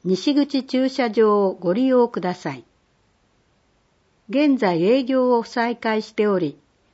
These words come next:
令和七年三月三十一日月曜をもって営業終了予定です。営業中は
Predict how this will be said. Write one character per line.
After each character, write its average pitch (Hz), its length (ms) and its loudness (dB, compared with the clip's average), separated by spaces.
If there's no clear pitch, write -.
令 269 280 0
和 190 100 0
七 190 320 2
年 180 220 2
三 269 260 -2
月 208 220 -4
三 247 280 -2
十 170 240 0
一 156 300 -4
日 202 540 -2
月 185 360 -2
曜 285 300 2
を 165 60 2
も 180 100 4
っ 190 60 2
て - 420 -12
営 233 240 2
業 254 220 0
終 226 320 -2
了 220 240 2
予 202 160 -2
定 156 260 -8
で 131 140 -18
す。 - 260 -20
営 247 240 2
業 254 220 2
中 220 280 0
は 202 240 -2